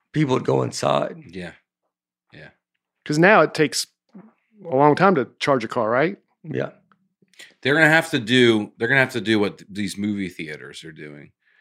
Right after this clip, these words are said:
Speaker 2: which is they're gonna have to turn it into more of an experience
Speaker 3: Yep.
Speaker 1: Mm-hmm.
Speaker 2: for people. There's gonna be a lot more Buc-ee's, a lot more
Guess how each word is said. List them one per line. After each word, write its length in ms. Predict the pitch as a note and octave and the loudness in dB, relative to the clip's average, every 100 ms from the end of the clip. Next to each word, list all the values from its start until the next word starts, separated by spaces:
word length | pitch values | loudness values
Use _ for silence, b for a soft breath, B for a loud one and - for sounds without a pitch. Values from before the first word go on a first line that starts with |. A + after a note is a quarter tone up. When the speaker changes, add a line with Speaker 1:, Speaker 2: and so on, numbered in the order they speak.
| _ | _
Speaker 2:
which 180 | - - | -18 -12
is 120 | F#2 | -10
they're 100 | G2 | -8
gonna 80 | G2+ | -6
have 120 | G2+ | -8
to 100 | - | -10
turn 400 | F#2+ - G#2 G#2+ | -14 -10 -6 -6
it 180 | G2+ F#2+ | -6 -10
into 300 | G2 F#2 G2+ | -12 -8 -8
more 280 | F2+ F#2 F#2+ | -6 -6 -6
of 80 | F2 | -6
an 120 | E2+ | -10
experience 880 | D#2+ - - F2 E2+ D2+ C2 _ - | -10 -10 -10 -12 -12 -14 -18 _ -8
Speaker 3:
Yep. 280 | B2+ B2 A#2+ | -2 -2 -2
Speaker 1:
Mm-hmm. 340 | C#3+ C3 B2 A#2+ _ | -8 -6 -8 -10 _
Speaker 2:
for 220 | _ F2 | _ -12
people. 420 | - E2 - C#2 - b b b | -10 -14 -14 -20 -20 b b b
There's 140 | - - | -14 -4
gonna 100 | A#2+ | 2
be 60 | |
a 80 | A2+ | 2
lot 260 | G#2+ A2+ C3 | 4 2 2
more 180 | A#2+ A2+ | 2 2
Buc-ee's, 600 | F2+ G#2+ - E2+ D#2 E2+ | 2 0 -2 -12 -14 -12
a 40 | |
lot 260 | F2 F#2+ G#2+ | -8 -8 -6
more 400 | G2 G2 F2+ | -6 -6 -8